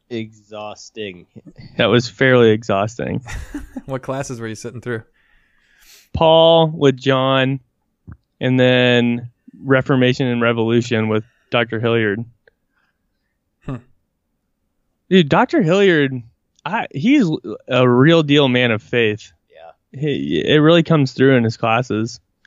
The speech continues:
Speaker 2: Um, yeah, I always appreciate it when he, when he adds that element to it. That guy, he's just impressive.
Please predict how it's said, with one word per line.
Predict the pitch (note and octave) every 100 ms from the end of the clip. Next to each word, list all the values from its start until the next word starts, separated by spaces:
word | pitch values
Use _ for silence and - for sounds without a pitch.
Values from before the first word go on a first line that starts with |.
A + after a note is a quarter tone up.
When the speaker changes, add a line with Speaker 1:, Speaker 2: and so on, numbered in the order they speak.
| _ _
Speaker 2:
Um, | G#2+ A#2 A#2 A2+ A2+ C3+ _ _ _ _ _ _ _ _ _
yeah, | C3 A#2+
I | A#2+
always | C#3 D3
appreciate | C3 C3 C3+ B2
it | A#2
when | A#2 A#2
he, | A2+
when | E2+ A#2+
he | A#2
adds | A2 A#2+
that | A#2+ G#2+
element | A#2 A2 -
to | A2+ G#2+
it. | G2+ C#3 _ _ _
That | C3 E3
guy, | A3+ A#3+ C3+ A2 C3
he's | - D3+ G3
just | A#3+ -
impressive. | B2 A2 B2 - G#2 A#1